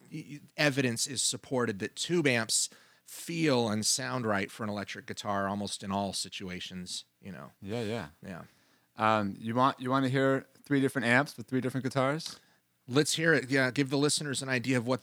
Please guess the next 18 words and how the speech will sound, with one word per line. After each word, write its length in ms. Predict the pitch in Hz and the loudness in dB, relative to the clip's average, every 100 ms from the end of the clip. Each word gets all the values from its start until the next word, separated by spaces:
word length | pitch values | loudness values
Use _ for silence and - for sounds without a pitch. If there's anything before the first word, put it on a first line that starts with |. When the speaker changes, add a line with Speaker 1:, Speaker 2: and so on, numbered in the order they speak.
| - | -6
Speaker 1:
or 240 | 156 170 156 | -2 4 6
what 200 | 147 - | 6 4
they're 60 | 143 | 4
about 200 | 143 139 | 4 2
to 80 | 143 | -2
hear. 100 | 156 | 2
Or 420 | 147 190 135 139 | 4 4 6 4
if 160 | 135 | 2
you 80 | 143 | 0
wanna 160 | 143 143 | 0 2
do 120 | 139 | 2
a 40 | |
blindfold 480 | 110 127 160 - 120 | 2 2 2 -2 -6
test, 320 | - 123 - | -6 -6 -6
you 80 | 120 | -10
could, 220 | - 110 113 | -12 -8 -4
uh, 220 | 110 101 | -4 -6
t-, 140 | - | -10